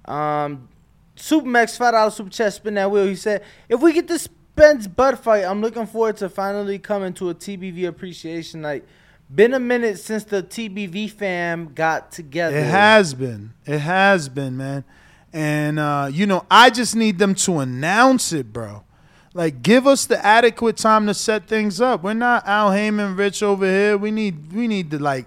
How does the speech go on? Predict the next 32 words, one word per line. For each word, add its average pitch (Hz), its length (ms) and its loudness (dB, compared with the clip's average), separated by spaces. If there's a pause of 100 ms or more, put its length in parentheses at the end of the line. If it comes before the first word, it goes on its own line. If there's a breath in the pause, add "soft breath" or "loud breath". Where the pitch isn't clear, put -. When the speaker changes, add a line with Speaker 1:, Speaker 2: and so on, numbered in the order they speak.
(140)
Speaker 2:
we 208 160 -4
need 170 240 -4
all 220 340 10
the 196 80 2
time 175 380 0
in 151 80 -4
the 147 80 -4
world 147 640 2 (440 soft breath)
to 170 120 -4
be 165 240 -4
able 160 280 -2
to, 147 460 -4 (400 soft breath)
you 180 140 -4
know, 151 140 0
find 170 720 2 (1300)
everything 226 380 4
that 196 80 0
we're 185 100 0
gonna 180 180 -2
need 175 200 -2
to 170 80 0
make 170 180 -4
it 160 80 -4
the 156 100 -6
best 165 320 0
experience 165 540 -2
possible. 156 440 2
Speaker 1:
Absolutely. 165 960 -4
Speaker 2:
But, 202 480 6
um, 196 680 6
Speaker 1:
Spin - 160 -6
Speaker 2:
once 240 240 8